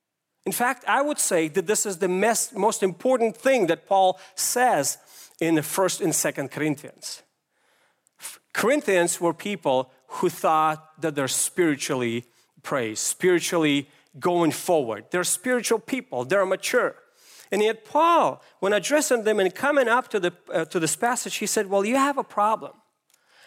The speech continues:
And the problem is that you don't have love, but you have a lot of self-love. You have a lot of self-esteem. You have a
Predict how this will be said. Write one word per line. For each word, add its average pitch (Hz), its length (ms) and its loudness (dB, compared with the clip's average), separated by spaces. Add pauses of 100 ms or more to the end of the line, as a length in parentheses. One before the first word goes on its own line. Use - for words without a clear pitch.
And 202 80 0
the 233 60 2
problem 285 480 4
is 220 400 2 (300)
that - 180 -6
you 208 60 -4
don't 220 260 2
have 190 260 2
love, 160 420 2 (340)
but 185 100 -6
you 180 100 -2
have 185 160 2
a 160 80 0
lot 196 500 4
of 143 100 -4
self-love. 143 600 -2 (500)
You 226 140 0
have 220 160 0
a 156 60 2
lot 202 400 4
of 160 100 0
self-esteem. 143 720 -2
You 247 80 2
have 185 120 0
a 156 60 -2